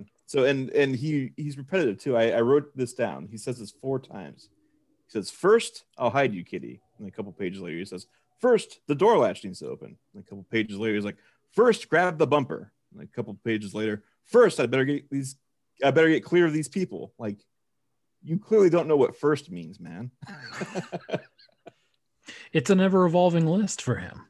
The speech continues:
Speaker 1: I guess.
Speaker 2: <laughs> He just keeps, he just keeps renumbering everything.
Speaker 1: Yeah, but I think, like, of, of the four micro series issues, this is easily my least favorite. Um, it introduces Clunk,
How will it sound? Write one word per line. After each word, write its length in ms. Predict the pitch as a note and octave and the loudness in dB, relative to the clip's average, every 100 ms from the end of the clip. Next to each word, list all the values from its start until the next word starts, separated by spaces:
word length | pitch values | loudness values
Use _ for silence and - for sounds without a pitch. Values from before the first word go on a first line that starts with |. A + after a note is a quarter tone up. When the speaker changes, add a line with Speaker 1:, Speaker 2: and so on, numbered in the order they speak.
| _ - | _ 0
Speaker 1:
I 100 | - | 2
guess. 240 | - - - | 2 -2 -6
Speaker 2:
<laughs> 40 | _ _ _ _ _ _ _ _ | _ _ _ _ _ _ _ _
He 120 | - D3+ | -4 -2
just 180 | C#3+ | 0
keeps, 160 | - D3+ | 0 0
he 100 | D3 | 0
just 180 | D3 D#3 | 0 -2
keeps 120 | D3+ | -2
renumbering 640 | D#3 D#3+ D3+ D#3+ D3 A2 G2 | 2 2 4 4 2 0 -6
everything. 480 | F2+ F2+ C#2+ A2+ _ _ _ _ _ _ _ - | -14 -16 -16 -18 _ _ _ _ _ _ _ -10
Speaker 1:
Yeah, 160 | G2+ F#2 | -6 -2
but 100 | A#2+ | 0
I 20 | |
think, 220 | A#3 A3 | 0 2
like, 200 | D3 G2 | 0 2
of, 340 | - C3+ C3 - | 2 2 0 -4
of 160 | B2+ C3+ | -2 -2
the 80 | A2 | -4
four 200 | C3+ A#2+ | -4 -4
micro 320 | G#2 B2 A#2 | -4 -6 -10
series 680 | - B2+ B2+ C3 - - _ - | -10 -10 -8 -8 -12 -18 _ -8
issues, 560 | C3+ C3+ C#3 C#3+ C3 _ _ _ _ | -8 -6 -6 -6 -8 _ _ _ _
this 160 | - B2+ | -6 -6
is 160 | G#2 - | -8 -4
easily 400 | A2 G2 F#2+ F2 | -2 -2 -2 -4
my 140 | F2+ | -8
least 260 | D#2 D#2 - | -10 -12 -12
favorite. 400 | A#1 - A#1 - _ | -12 -10 -10 -14 _
Um, 440 | - C#2 D2 C2+ - _ _ _ _ _ _ _ _ _ | -18 -16 -16 -16 -20 _ _ _ _ _ _ _ _ _
it 100 | C3 | -2
introduces 480 | D#3 - D#3 D3+ A2 | 0 -4 -6 -6 -8
Clunk, 400 | - C3+ F3 | -4 -2 -2